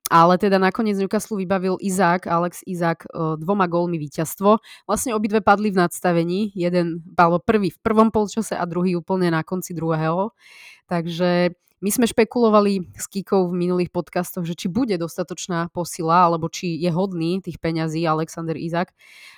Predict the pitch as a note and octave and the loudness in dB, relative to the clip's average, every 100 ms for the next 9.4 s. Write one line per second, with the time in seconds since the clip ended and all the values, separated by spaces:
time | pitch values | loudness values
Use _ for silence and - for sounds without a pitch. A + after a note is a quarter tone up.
0 | - E3 E3+ F3 F3+ F3+ F3+ F#3 A#3+ C4 | 0 6 6 6 4 4 4 2 2 2
1 | A3+ - - A#3 A3 A3 - F#3 G3 A3+ | -4 -6 -2 0 0 0 -2 0 0 0
2 | B3 E3+ D#3+ E3 E3 F3 G#3 G#3+ G3 G#3 | 2 2 0 -4 -2 -2 0 -2 -4 -8
3 | G3+ G3+ G3+ G3 - G#3 G3 F#3+ G3 G3+ | -6 -4 -4 -4 -4 0 2 2 0 0
4 | F#3+ G3 G3 F#3+ F3+ F#3+ F3+ F3+ F#3 A#3 | 0 0 0 -2 -4 -6 -4 -4 0 2
5 | A3 F#3 F3+ E3+ E3 D#3+ G3 F3 D#3+ E3+ | 2 0 0 -2 -4 -6 -2 0 0 -6
6 | E3+ F#3+ E3+ E3 - - - _ - F#3+ | -6 -6 -6 -8 -14 -20 -20 _ 0 2
7 | F#3+ - G3+ F#3 F#3+ F3 F3 F3+ E3+ D#3+ | 2 -2 -4 -4 -4 -2 -4 -4 -4 -2
8 | F3 E3+ E3 E3+ D#3+ D#3 D#3 D#3 E3+ - | 0 0 0 -2 0 -2 -2 -6 -8 -6
9 | D#3+ D#3 D#3 | -4 -2 -2